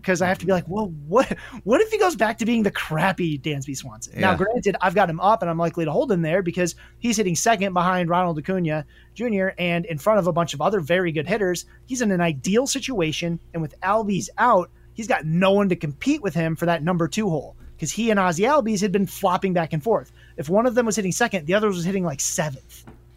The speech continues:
Speaker 1: right? Very different fantasy, like, places to be,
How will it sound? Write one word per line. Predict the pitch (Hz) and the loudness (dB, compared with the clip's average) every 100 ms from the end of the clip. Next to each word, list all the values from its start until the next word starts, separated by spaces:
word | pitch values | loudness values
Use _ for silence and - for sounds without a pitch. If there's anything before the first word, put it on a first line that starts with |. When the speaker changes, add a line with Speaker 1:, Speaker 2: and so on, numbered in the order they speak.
| - | -6
Speaker 1:
right? | 160 175 - - - | -2 0 -2 -14 0
Very | 226 330 320 160 - | 2 2 0 -2 -6
different | - 202 - 208 160 - | 0 0 2 -2 -2 -8
fantasy, | - 170 185 170 - 175 160 175 | -6 -2 0 -2 -2 -2 -2 -2
like, | 175 - | -2 -4
places | 170 175 - 156 | 0 0 0 -4
to | 156 | -6
be, | 123 120 | -8 -12